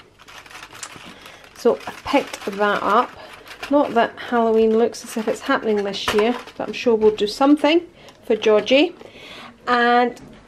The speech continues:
I was, when I was in T K Maxx, I picked up one of the skinny syrups. So these have zero everything in them. I try to avoid this type of things, but once a day when I'm having my lunch, I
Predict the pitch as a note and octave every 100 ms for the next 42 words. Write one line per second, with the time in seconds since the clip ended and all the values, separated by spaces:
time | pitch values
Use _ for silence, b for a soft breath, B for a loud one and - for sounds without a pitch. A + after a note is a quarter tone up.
0 | - - B3 B3+ A#3 - B3+ B3 B3+ -
1 | E4 D#4+ F4+ E4 D#4 D4+ E4 F#4+ - -
2 | A#3+ - C4+ - C#4 B3+ C4 B3+ A#3+ B3
3 | A#3+ A#3+ G#3+ - - - C#4+ C4 B3+ -
4 | C#4 D4 - - - - C4 C4 A3+ C#4+
5 | C#4+ - C#4 B3+ B3 A#3+ G#3+ - B B
6 | G#3+ G#3 G#3 D4 E4 D4+ C#4+ - C4+ A3+
7 | B3+ - B3 A#3 A#3 - A#3 A3+ A#3+ -
8 | - A3 - D4 D4 E4+ D#4+ D4 D4+ D4
9 | - D4 - - D4+ - - D4+ D4+ D4
10 | B B B - A#3 A#3+ - - C#4+ E4+
11 | F4 - - C4+ C4+ C4+ C4 B3 B3 C4+
12 | B3+ C4 B3 A#3+ A#3 A3+ A3+ A#3 - -
13 | - - B B B - A3+ A3+ A#3